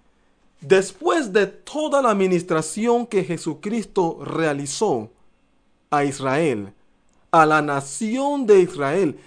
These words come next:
después de todo lo que él había hecho, ministrando en diferentes maneras, haciendo milagros en diferentes formas, yo le pregunto,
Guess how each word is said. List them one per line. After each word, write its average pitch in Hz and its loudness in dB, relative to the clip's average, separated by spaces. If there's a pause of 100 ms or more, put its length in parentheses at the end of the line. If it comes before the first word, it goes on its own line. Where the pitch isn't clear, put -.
(100)
después 202 0
de 190 2
todo 302 -2
lo 220 2
que 180 0
él 233 4
había 196 6
hecho, 180 2 (880)
ministrando 214 2
en 240 4
diferentes 220 2
maneras, 202 4 (140)
haciendo 247 4
milagros 233 4
en 208 4
diferentes 208 2
formas, 202 4 (960)
yo 220 6
le 226 2
pregunto, 170 -2